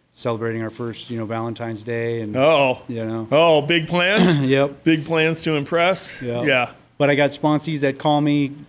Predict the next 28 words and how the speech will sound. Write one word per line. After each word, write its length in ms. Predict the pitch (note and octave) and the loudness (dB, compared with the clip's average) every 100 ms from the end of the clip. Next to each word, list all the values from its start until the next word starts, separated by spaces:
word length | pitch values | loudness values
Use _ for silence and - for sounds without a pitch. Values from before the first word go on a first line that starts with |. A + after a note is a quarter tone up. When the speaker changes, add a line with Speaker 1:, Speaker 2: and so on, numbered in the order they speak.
| _ | _
Speaker 1:
you 160 | D3 C3+ | -6 -4
know, 200 | B2+ A#2+ | -2 -4
just 240 | A2+ A#2+ | -8 -10
getting 240 | - C3+ B2+ | -4 -2 -2
through, 500 | - C3 C3 B2+ A#2+ - _ _ _ C#3 | -4 -4 -2 -4 -6 -16 _ _ _ -20
just 220 | C3 - | -14 -6
getting 160 | C3+ C3 | -4 -4
through 140 | C3 | -6
steps, 600 | - C#3 C3 C#3 - - | -4 -2 0 -2 -8 -4
Speaker 2:
Yep. 180 | C#3 D#3 | 0 2
Speaker 1:
step 200 | C#3+ C#3+ | 0 0
work. 340 | D3 D3 C#3+ | -2 -2 -4
I 60 | B2+ | -4
got 140 | B2 | -2
Speaker 2:
Yep. 80 | C3 | -2
Speaker 1:
a 20 | |
couple, 260 | C#3 C3+ B2+ B2 - | -2 -4 -8 -8 -10
couple 200 | C3+ C3+ | -8 -4
guys 280 | C3 C3 | -2 -2
that 100 | B2+ | -2
are 20 | A#2+ | -6
really 240 | B2+ B2+ | -4 -4
on 120 | B2 | -6
fire 280 | A2+ A#2+ A#2+ | -4 -4 -2
right 200 | A#2+ A#2 | -4 -4
now, 160 | A#2 A#2 | -6 -6
which 360 | A2+ - - | -8 -10 -14
just 320 | - B2+ - | -10 -10 -10